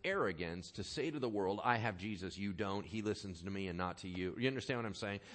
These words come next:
Like, that just ruins Christianity. You can't have that attitude. Because what is the reality? The reality is Jesus died for their sins too. In other words,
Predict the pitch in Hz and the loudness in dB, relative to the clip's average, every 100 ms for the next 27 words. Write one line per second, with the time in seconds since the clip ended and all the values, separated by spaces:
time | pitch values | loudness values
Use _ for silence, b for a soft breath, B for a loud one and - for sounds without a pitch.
0 | 185 139 127 131 170 139 107 95 110 90 | 2 2 4 4 4 2 0 4 4 4
1 | 76 - - 71 58 - - - _ b | 0 -8 -8 -8 -10 -12 -16 -20 _ b
2 | b b b 139 147 151 - 175 151 110 | b b b 0 0 0 0 2 2 0
3 | 107 120 92 95 85 82 69 67 - - | 4 4 6 2 2 2 0 -6 -12 -16
4 | - - _ _ _ _ B B B 156 | -20 -20 _ _ _ _ B B B 0
5 | 156 165 127 185 208 - 120 107 117 127 | 4 4 6 4 4 2 0 2 4 4
6 | 104 85 87 92 104 156 185 113 101 92 | 4 2 0 0 0 2 2 2 2 0
7 | 107 117 113 - 104 143 90 85 98 92 | -2 -2 -2 0 2 2 0 -2 0 -2
8 | 95 80 80 - 156 80 90 143 113 87 | -4 -6 -8 -2 0 2 0 -2 0 0
9 | 78 110 | 0 -4